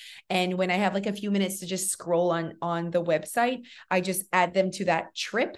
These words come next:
So you add different trips. And so then all my favorites are there.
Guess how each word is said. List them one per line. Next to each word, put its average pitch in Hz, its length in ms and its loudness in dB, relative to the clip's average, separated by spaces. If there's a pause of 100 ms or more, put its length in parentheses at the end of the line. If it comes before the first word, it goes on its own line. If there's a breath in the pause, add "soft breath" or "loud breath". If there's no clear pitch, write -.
So - 140 -10
you 180 140 -4
add 170 220 0
different 170 300 -4
trips. - 380 -6 (920)
And 202 160 0
so 196 340 6 (220 loud breath)
then 202 160 6
all 190 120 4
my 185 140 2
favorites 208 400 0
are 226 140 0
there. 214 420 -2